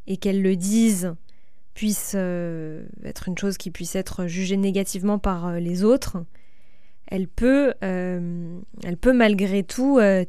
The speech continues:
témoigner de sa foi par ses actes,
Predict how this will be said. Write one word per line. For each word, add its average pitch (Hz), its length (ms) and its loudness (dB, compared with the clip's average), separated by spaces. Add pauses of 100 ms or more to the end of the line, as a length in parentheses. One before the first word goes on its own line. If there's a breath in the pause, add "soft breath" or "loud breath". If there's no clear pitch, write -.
témoigner 240 600 6
de 208 100 2
sa 190 220 -2
foi 262 420 2 (300)
par 240 320 4
ses 196 320 0
actes, - 320 -8